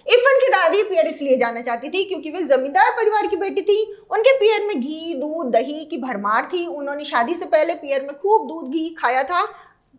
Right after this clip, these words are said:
जानते हैं आप, गांव का बैकग्राउंड जो होता है, गांव में ये सारी चीजें बहुत ही आसानी से अवेलेबल होती हैं, आप समझ सकते हैं इस बात को। बाद में वे लखनऊ के मौलवी से ब्याही गई थी। अब शादी से पहले वो इस तरह के ओपन, अ,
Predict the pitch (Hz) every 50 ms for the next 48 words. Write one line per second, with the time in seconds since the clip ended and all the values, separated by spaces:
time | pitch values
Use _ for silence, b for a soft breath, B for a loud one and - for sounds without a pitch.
0 | _ 208 254 269 285 277 - 349 359 302 311 311 339 415 - - - - - -
1 | - 233 262 269 277 285 285 302 285 254 277 254 233 277 277 285 285 277 294 277
2 | 285 269 277 339 311 320 311 330 339 269 240 226 226 233 262 269 277 269 262 262
3 | 302 277 262 269 277 285 262 285 277 262 302 339 440 - 440 427 415 - 381 311
4 | 302 330 359 349 370 320 311 302 294 294 247 294 285 285 285 311 349 349 262 233
5 | - 269 269 294 285 330 320 320 359 349 381 339 294 359 330 - - - 381 427
6 | 466 453 B B B B B B - 240 294 349 440 466 508 523 539 508 508 554
7 | 508 494 - 339 330 339 349 370 415 415 440 466 403 320 269 262 269 247 277 330
8 | 339 403 302 285 240 226 196 180 185 135 170 - - - _ _ _ - - 403
9 | 453 466 466 - - - - - _ _ _ - 370 320 277 269 285 339 440 453
10 | 508 494 440 440 415 392 381 427 427 440 453 453 453 453 453 440 381 370 370 -
11 | 392 415 - - - - 370 427 - - 494 466 427 - - 320 330 320 302 285
12 | -